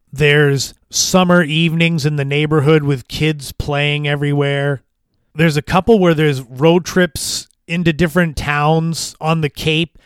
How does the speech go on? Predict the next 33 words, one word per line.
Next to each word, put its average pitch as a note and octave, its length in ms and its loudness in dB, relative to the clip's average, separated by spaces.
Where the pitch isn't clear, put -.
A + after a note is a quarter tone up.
seeing F3 480 -4
things F3 260 -2
that D3 120 4
aren't D3 280 0
there C#3+ 300 0
anymore. D#3 640 0
When C#3+ 320 -2
I F3 120 0
had F3 260 -2
this E3+ 180 -2
camera, D#3 580 -4
if C#3+ 180 -6
you F3 140 2
had F#3 120 0
told E3+ 240 0
me F#3+ 120 0
that D3+ 180 0
I C#3+ 80 0
would C#3 160 0
rather D3+ 580 2
watch D3 420 0
a C#3 80 0
video D#3+ 460 0
of C3 160 -4
me D#3 400 -4
sitting F3+ 540 -2
in F3 80 -2
the D3+ 100 -2
living D3+ 360 -2
room E3 360 0
with C3+ 260 -2
my C#3+ 180 -4
cat D3 500 -4